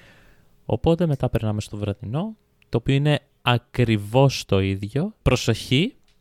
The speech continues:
τ-, το μεσημέρι μπορείτε να φάτε, ε, μία μπανάνα ή ένα milkshake για επιδόρπιο, ενώ το βραδινό είναι σούπα και milkshake.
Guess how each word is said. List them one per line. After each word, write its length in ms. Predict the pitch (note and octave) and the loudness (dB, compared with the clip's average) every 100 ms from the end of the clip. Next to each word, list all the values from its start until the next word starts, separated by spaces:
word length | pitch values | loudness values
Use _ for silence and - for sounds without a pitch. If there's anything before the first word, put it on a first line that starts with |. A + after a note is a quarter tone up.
| - - - _ _ | -20 -20 -20 _ _
τ-, 100 | - - - | -14 -14 -2
το 100 | A#2+ | 0
μεσημέρι 560 | A#2+ - A#2+ B2+ D3+ | 0 -2 0 2 2
μπορείτε 380 | C#3+ C3+ C#3 D3 | 2 2 2 0
να 120 | C#3+ | -2
φάτε, 720 | C3 - D3 - G2+ F#2 G2 - | -2 -2 -2 0 0 0 -2 -6
ε, 540 | - G#2 G#2 G2 G2 G2+ | -2 0 2 0 -2 -4
μία 340 | G2+ G#2+ A2+ | -4 0 0
μπανάνα 560 | G#2+ G#2 G#2+ G#2+ G#2+ - | 0 0 0 -2 -4 -4
ή 160 | B2+ B2+ | 0 0
ένα 180 | A#2 G2+ | 0 -2
milkshake 320 | G2 - G#2+ | -6 -4 -4
για 100 | F#2+ | -2
επιδόρπιο, 720 | F#2 F2+ F2+ F#2 - D#3+ F#3+ A#3 _ - - _ | -2 -2 0 0 0 -2 -2 -4 _ -20 -20 _
ενώ 160 | A2+ A2+ | -4 -2
το 100 | A#2 | 0
βραδινό 580 | A2+ G2 G2 A2 E3 D#3 - - | 0 0 -2 0 0 -2 -8 -4
είναι 320 | B2+ A#2+ A#2+ - | -2 0 -2 -4
σούπα 580 | - C3 - E3+ F3 - _ _ _ _ | -2 0 2 0 0 -4 _ _ _ _
και 160 | - C3 C3 | -2 0 0
milkshake. 540 | C3 B2 - - F#2 | -2 -6 -6 -2 0